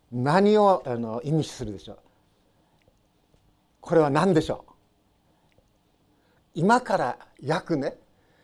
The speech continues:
二百、そうですね、二百三十年ぐらい前に、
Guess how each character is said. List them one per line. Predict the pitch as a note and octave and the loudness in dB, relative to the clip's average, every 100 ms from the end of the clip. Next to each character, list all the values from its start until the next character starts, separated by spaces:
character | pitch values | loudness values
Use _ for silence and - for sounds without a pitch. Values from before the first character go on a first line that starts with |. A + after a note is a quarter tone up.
| - - _ _ - | -20 -20 _ _ -8
二 | B2+ E3+ | -4 -2
百、 | G3+ A3 A#3 A#3 - A3 F#3+ - - _ _ _ _ _ _ _ _ _ _ _ _ _ | -2 -2 -4 -6 0 6 6 4 -10 _ _ _ _ _ _ _ _ _ _ _ _ _
そ | - - F#3+ F3+ | -20 -8 -4 -2
う | |
で | D3 | -2
す | D#3 | -4
ね、 | D#3 B2 - _ _ _ - | -6 -6 -8 _ _ _ -12
二 | B2 D#3 | -6 -2
百 | G3+ G#3 - | -2 -4 -8
三 | - G#3+ | -2 0
十 | G3+ A#3+ | 2 4
年 | A#3+ A3+ | 4 6
ぐ | |
ら | G#3+ | 8
い | E3+ | 8
前 | D#3 D3 C3+ | 6 2 2
に、 | E3 A#2+ | 0 -2